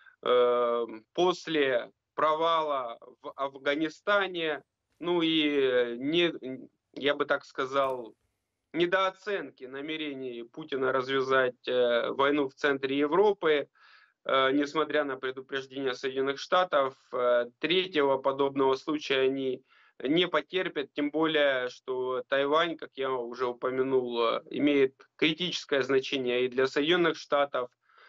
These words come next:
э, даже в части военно-промышленного комплекса, а, э, дефицит микрочипов уже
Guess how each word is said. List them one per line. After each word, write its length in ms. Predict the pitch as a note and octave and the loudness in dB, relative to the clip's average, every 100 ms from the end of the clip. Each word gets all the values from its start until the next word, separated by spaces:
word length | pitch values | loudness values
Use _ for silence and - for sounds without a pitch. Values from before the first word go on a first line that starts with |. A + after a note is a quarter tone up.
| - | -16
э, 400 | - C#3 C3 B2+ B2+ | -2 0 2 2 2
даже 500 | C#3+ C#3+ C3+ C3 B2 | 0 0 -4 -2 -6
в 40 | - | -6
части 540 | D#3 D3+ D#3 _ C3 | -2 0 -2 _ -2
военно-промышленного 920 | A#2+ C3 C3 C3 C3 C3+ - C3 B2+ | 0 0 0 -2 -2 -2 0 0 0
комплекса, 720 | B2 D#3+ D#3+ C3+ - - B2 - | 0 -2 0 -4 -4 0 0 2
а, 360 | B2+ B2+ B2+ - _ _ _ _ _ - | 2 2 2 -4 _ _ _ _ _ -4
э, 180 | B2+ B2+ | 0 0
дефицит 640 | C#3 D#3+ F3 E3 F#3 E3+ | -2 -2 -2 0 -2 0
микрочипов 760 | D#3 D3+ D3+ D3 F#3+ E3+ D3+ C3+ | -2 0 -2 -4 -10 -2 -4 -2
уже 540 | C#3 C3 C#3 C3+ A2 | -10 -6 0 0 0